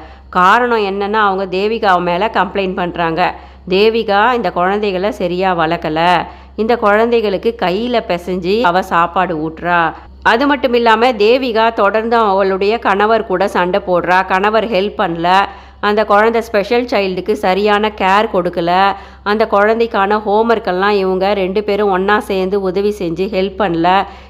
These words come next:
இப்படின்னு அடுக்கடுக்கான குற்றச்சாட்டுக்களை அவங்க சொல்றாங்க. தேவிகா அப்படியே துடிச்சு போயிடுறா. "என்னுடைய குழந்தைய என்கிட்ட கொடுத்துருங்க, நான் பார்த்துக்கிறேன், என் ரெண்டு குழந்தைங்களையும் நானே வளர்த்துக்கிறேன், நீங்க சொல்ற மாதிரியெல்லாம் கேட்குறேன்" அப்படி இப்படின்னு கெஞ்சறா. குழந்தைகளை கண்ணாலேயே பார்க்க முடியல. போலீஸ் ஸ்டேஷன்ல வச்சு தான்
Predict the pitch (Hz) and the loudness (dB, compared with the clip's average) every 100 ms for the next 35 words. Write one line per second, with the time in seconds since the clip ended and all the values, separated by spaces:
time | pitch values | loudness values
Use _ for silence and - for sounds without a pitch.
0 | - 226 262 254 254 240 190 247 - - | -10 -4 0 0 2 2 2 -2 -6 -14
1 | - 208 277 302 226 233 214 233 233 214 | -2 0 2 0 0 2 2 2 0 -2
2 | 196 254 262 202 196 185 214 196 190 202 | 0 -2 0 0 -2 -2 0 0 0 -2
3 | 190 180 190 180 156 175 208 226 226 208 | -2 0 0 0 -2 0 0 0 0 0
4 | 196 226 226 214 226 247 226 208 196 202 | -2 -4 -2 -4 -4 -6 -2 0 2 2
5 | 175 - - - 208 214 208 208 208 233 | 0 -2 -16 -4 0 2 2 2 2 2
6 | 233 208 196 196 220 208 208 208 185 190 | 2 0 -2 -4 -4 -4 -2 -2 0 2
7 | 190 165 - - - 202 196 202 220 254 | 0 -2 -10 -14 -2 0 2 2 2 -2
8 | 202 196 185 185 208 220 214 214 208 220 | -2 0 0 0 -2 -2 -2 -2 0 0
9 | 214 190 202 220 190 190 190 185 185 190 | 0 2 2 2 2 -2 -4 -2 0 0
10 | 190 190 185 214 214 208 202 202 226 220 | 0 0 0 2 2 2 2 2 2 2
11 | 214 196 190 170 165 247 226 185 214 220 | 0 0 0 0 -2 -4 -4 -2 -2 -2
12 | 214 175 175 190 196 170 - - - - | -2 -2 -2 -2 2 2 0 -4 -20 -20
13 | - 170 180 220 233 190 190 196 170 180 | -6 0 2 4 2 0 -2 -2 -2 0
14 | 214 208 196 214 180 180 190 175 175 202 | 0 0 0 0 0 0 0 -2 -2 -2
15 | 220 196 226 214 190 175 175 160 165 170 | 0 0 0 -2 -4 -4 -4 -2 -4 -4
16 | 175 196 247 | -2 0 0